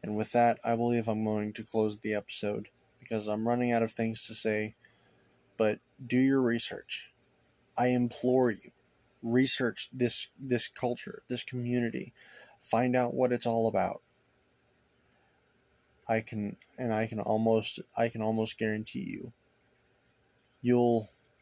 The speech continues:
you may not realize it, but after sitting down and watch and listening to it or reading it, it will change your views of these people.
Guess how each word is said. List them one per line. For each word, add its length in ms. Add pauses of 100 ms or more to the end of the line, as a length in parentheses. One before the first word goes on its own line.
(140)
you 140
may 140
not 200
realize 460
it, 120 (600)
but 260
after 560 (120)
sitting 420
down 480 (400)
and 340
watch 400 (120)
and 400 (760)
listening 500 (120)
to 160
it 160 (460)
or 120
reading 360
it, 180 (1900)
it 160
will 160
change 380
your 100
views 380
of 80
these 200
people. 480